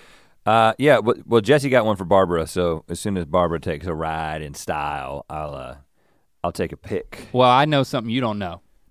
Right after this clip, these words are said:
Speaker 2: Jesse's already given us that booster seat because she tested it out with Barbara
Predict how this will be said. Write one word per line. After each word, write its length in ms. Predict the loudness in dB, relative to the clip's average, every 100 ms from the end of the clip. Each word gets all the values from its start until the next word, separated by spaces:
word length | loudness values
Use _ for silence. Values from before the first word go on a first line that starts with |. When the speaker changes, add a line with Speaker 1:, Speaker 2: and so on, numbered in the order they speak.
| -14
Speaker 2:
Jesse's 440 | 2 2 2 0
already 240 | 2 2 0
given 480 | 0 0 0 -2 -2
us 300 | -2 -2 -4
that 320 | -4 -4 -2
booster 380 | -4 -4 -6 -12
seat 440 | -12 -12 -14 -20 _ _ _
because 300 | -10 -8 -8
she 160 | -8 -12
tested 480 | -6 -6 -4 -8
it 120 | -4 0
out 380 | 2 2 -4 _
with 220 | -8 -2
Barbara 500 | 2 4 2 -2 -4